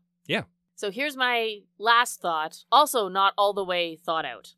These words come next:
Speaker 2: I'm willing to bet that Rucker didn't grab that cloak and march through that door of his own volition. I'm guessing Torres sent him in.
Speaker 1: That's probable.
Speaker 2: So what was Torres thinking? What was Rucker's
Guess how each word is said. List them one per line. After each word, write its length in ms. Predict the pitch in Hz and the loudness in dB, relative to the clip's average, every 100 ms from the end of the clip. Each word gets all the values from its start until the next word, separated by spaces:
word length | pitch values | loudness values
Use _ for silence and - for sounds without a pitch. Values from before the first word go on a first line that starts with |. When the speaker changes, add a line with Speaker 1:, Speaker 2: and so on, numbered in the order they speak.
| _ _ _ | _ _ _
Speaker 2:
I'm 160 | 202 330 | -8 -4
willing 240 | 320 302 | -2 -4
to 60 | 247 | -4
bet 240 | 214 226 226 | -2 -2 -2
that 100 | 165 | -6
Rucker 380 | 185 247 254 233 | 0 0 0 -4
didn't 360 | 226 254 240 | -4 -10 -8
grab 300 | 156 208 226 190 | -2 0 2 2
that 220 | 196 - | -2 -2
cloak 300 | 196 190 185 | -4 -4 -6
and 120 | 156 | -8
march 320 | 151 190 202 - | -2 -2 -4 -12
through 160 | 202 | -8
that 260 | 190 175 - | -2 -2 -2
door 320 | 180 160 156 | -4 -4 -2
of 160 | - 160 | -4 -6
his 160 | 170 160 | -8 -6
own 240 | 170 180 | -6 -6
volition. 520 | 160 151 143 101 117 - _ _ _ _ _ _ | -8 -8 -10 -14 -18 -20 _ _ _ _ _ _
I'm 120 | 135 | -14
guessing 500 | 151 233 233 165 160 - _ | 2 2 2 -2 -4 -14 _
Torres 400 | 247 214 196 190 | -2 0 0 -2
sent 260 | 175 160 | -6 -6
him 160 | 165 151 | -10 -10
in. 240 | 147 87 _ _ _ _ _ _ | -10 -12 _ _ _ _ _ _
Speaker 1:
That's 200 | - 196 | -12 -12
probable. 680 | - - 113 - - - - _ _ _ _ | -16 -6 -4 -2 -6 -10 -20 _ _ _ _
Speaker 2:
So 220 | - - 202 | -12 -4 -4
what 300 | 180 262 285 | 2 0 0
was 160 | 269 | -6
Torres 560 | - - 302 294 233 208 | -10 0 2 4 4 2
thinking? 540 | 202 185 190 165 160 - _ _ | -6 -4 -4 -4 -8 -20 _ _
What 260 | 180 226 - | 0 2 2
was 180 | 262 202 | -2 -2
Rucker's 600 | 214 214 202 180 - | -2 -2 -8 -10 -14